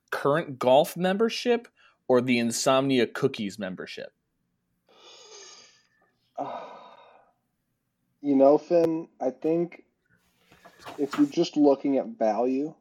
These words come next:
Speaker 1: Mm-hmm.
Speaker 2: I think the Insomnia Cookies membership.
Speaker 1: Okay.
Speaker 2: Because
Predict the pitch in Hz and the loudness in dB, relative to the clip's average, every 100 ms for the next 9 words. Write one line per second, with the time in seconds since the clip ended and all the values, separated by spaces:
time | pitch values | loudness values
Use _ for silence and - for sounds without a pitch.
0 | _ _ _ _ _ _ _ 131 123 110 | _ _ _ _ _ _ _ -10 -6 -6
1 | 104 147 143 147 127 123 117 135 123 123 | -4 -4 -4 -2 -2 -4 -2 -2 -2 -4
2 | 120 113 - 120 127 143 147 143 - 175 | -6 -8 -10 -12 -10 -8 -6 -6 -6 -6
3 | 151 123 117 101 - _ _ _ _ - | -6 -4 -2 -2 -8 _ _ _ _ -14
4 | 135 - - 131 127 127 120 - | -14 -4 2 4 4 0 -6 -12